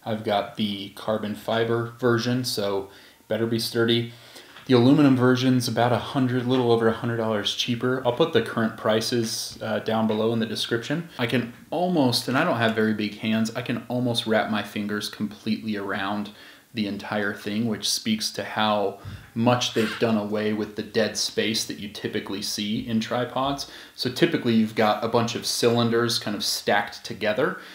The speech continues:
uh, maybe some foam padding, which I never understood, on one of them. Um, with this tripod, they reimagined the legs and they made the legs a different shape.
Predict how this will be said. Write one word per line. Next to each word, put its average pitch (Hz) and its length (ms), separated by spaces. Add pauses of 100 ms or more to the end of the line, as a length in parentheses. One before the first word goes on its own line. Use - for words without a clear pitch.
(180)
uh, 101 160
maybe 104 300
some 107 200
foam 104 420
padding, 113 540
which 107 220
I 104 80
never 104 240
understood, 120 640 (380)
on 113 260
one 113 140
of 120 140
them. 143 260 (300)
Um, 107 540
with 123 240
this 240 200
tripod, 107 500
they 107 140
reimagined 110 840 (180)
the 104 120
legs 110 600 (160)
and 107 120
they 107 80
made 110 240
the 101 80
legs 107 420
a 110 40
different 110 320
shape. - 420